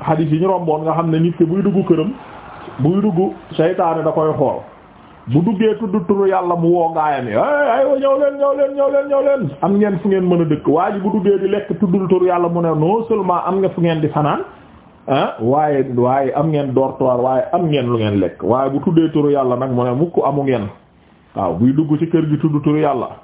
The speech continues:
mu ne, "Amu ngeen dëkkuwaay." Buy lekk, tudd turu Yàlla, mu ne, "Non seulement amu ngeen dëkkuwaay, mais amu ngeen lu ngeen di lekk, fu lu ngeen di lekk tey.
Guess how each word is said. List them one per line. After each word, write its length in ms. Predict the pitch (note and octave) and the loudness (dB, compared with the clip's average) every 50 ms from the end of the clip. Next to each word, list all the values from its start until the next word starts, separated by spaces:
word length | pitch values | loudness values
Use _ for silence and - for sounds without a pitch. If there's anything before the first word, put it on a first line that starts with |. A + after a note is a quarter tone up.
| - _ _ _ _ _ _ _ _ _ _ _ | -20 _ _ _ _ _ _ _ _ _ _ _
mu 80 | - - | -4 -2
ne, 60 | C3 | -2
"Amu 240 | B2 - D3+ E3+ E3 | 0 0 0 0 2
ngeen 200 | E3 E3+ E3+ E3 | 2 2 2 2
dëkkuwaay." 420 | D#3+ E3+ E3+ - F3 E3+ D#3+ D#3+ C#3 | 2 0 0 0 -2 0 0 0 0
Buy 140 | C#3 C#3+ D#3 | 0 0 2
lekk, 260 | D#3 D#3 D#3 D#3 - - | 2 0 -2 -2 -2 -2
tudd 120 | E3+ D#3 D3+ D3+ | 0 0 0 0
turu 140 | C3+ D3+ D3+ D#3 | 0 0 0 2
Yàlla, 220 | D3 C#3+ C#3+ C#3+ | 2 2 0 0
mu 120 | C#3 C#3 | -2 -2
ne, 120 | C#3 C#3+ C#3+ | -4 -2 0
"Non 200 | C#3+ D3 D#3+ E3 | 0 0 0 0
seulement 340 | D#3 E3+ D#3+ D3+ C#3+ C3+ A#2+ | 0 0 0 0 0 0 0
amu 160 | C3+ C#3 C#3 C#3 | -2 -2 0 0
ngeen 140 | C3+ C3+ C3 | 0 0 2
dëkkuwaay, 340 | C3 B2+ B2+ - B2+ A#2+ C#3 | 0 0 0 0 -2 -2 -2
mais 100 | D#3 D3 | -2 -2
amu 160 | C#3+ D3 E3 | -2 0 0
ngeen 180 | E3 D#3 D3+ D3 | 0 0 0 0
lu 80 | C#3+ | 0
ngeen 160 | C3+ C3+ B2+ B2 | 0 0 0 0
di 60 | A#2+ A#2 | 0 0
lekk, 120 | G#2 - - - | 0 -2 -4 -4
fu 60 | C#3 | -2
lu 140 | C3+ C3 B2 | -2 0 0
ngeen 180 | C3 C3 A#2+ A#2+ | 0 -2 0 0
di 60 | A2+ A2 | 0 0
lekk 260 | G#2+ F#2+ - - G#2+ G2+ | 0 0 -2 -6 -6 -6
tey. 160 | F2+ - | -6 -8